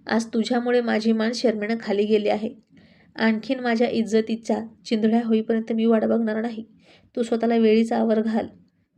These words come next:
आणि ओम चिडून म्हणाला, "नाही, मी आत्ता बदलणार नाही, तुम्हाला पैसे द्यावेच लागतील, नाहीतर मी माझ्या जीवाचं काहीतरी बरं वाईट करून घेईन." ओम तर आता खूपच बिघडला होता हे समजलं सुलभाला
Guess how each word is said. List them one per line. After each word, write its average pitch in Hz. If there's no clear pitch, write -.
आणि 220
ओम 220
चिडून 220
म्हणाला, 214
"नाही, 233
मी 262
आत्ता 226
बदलणार 202
नाही, 202
तुम्हाला 214
पैसे 220
द्यावेच 226
लागतील, 226
नाहीतर 226
मी 233
माझ्या 226
जीवाचं 220
काहीतरी 226
बरं 220
वाईट -
करून 202
घेईन." 226
ओम 208
तर 226
आता 214
खूपच 220
बिघडला 202
होता 220
हे 226
समजलं 220
सुलभाला 208